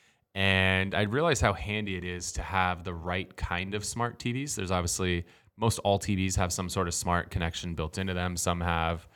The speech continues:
um, Google built in, some have, um, Fire T V built in, and some have Roku, some have Apple. They all have different things built in.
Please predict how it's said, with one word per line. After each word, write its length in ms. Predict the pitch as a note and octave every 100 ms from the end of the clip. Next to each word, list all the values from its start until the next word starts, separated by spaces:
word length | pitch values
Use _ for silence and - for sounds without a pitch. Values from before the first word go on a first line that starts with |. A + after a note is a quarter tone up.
| _ _ _
um, 680 | E2+ E2 E2 D#2+ D#2+ E2 D#2+ _ _ _ _
Google 300 | - B2+ B2
built 280 | A#2+ A#2+ A2+
in, 160 | A#2 A2
some 260 | - F#2+
have, 760 | F#2 F2+ F2 E2 E2 E2 E2 -
um, 400 | - E2+ D#2+ E2
Fire 380 | E2 A2+ G#2+ A2
T 160 | G#2 A2
V 140 | G2+
built 280 | G2 G2+ -
in, 340 | G2+ G2+ G2+
and 640 | - - F#2 F2+ F2+ F2+ F2
some 140 | F#2+
have 260 | G2 F#2 F2
Roku, 540 | F#2 F2+ - F2+ F2+
some 180 | F2+ F2
have 120 | F2
Apple. 220 | E2 E2+
They 80 | F2
all 120 | F2
have 140 | F#2+ E2+
different 300 | F2+ F2+ E2+
things 180 | F2 E2
built 240 | E2 -
in. 240 | F2+ F2